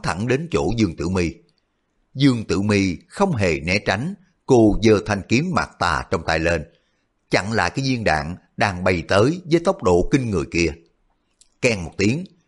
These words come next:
âm thanh thanh thúy khi mà viên đạn đập trúng thanh kiếm vang lên. Tay cầm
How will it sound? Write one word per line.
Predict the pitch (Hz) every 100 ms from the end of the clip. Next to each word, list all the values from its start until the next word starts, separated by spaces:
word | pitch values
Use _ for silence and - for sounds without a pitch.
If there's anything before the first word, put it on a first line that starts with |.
| _
âm | - 113 95
thanh | 104 101 85
thanh | 101 80
thúy | 98 117 196 214 _
khi | - 190
mà | 147 98
viên | 143 117
đạn | 76 87
đập | 80 -
trúng | - 151 180
thanh | 95 78
kiếm | 95 131 131
vang | 87
lên. | 82 82 78 _ _ _ _ _ _ -
Tay | 147 143
cầm | - 85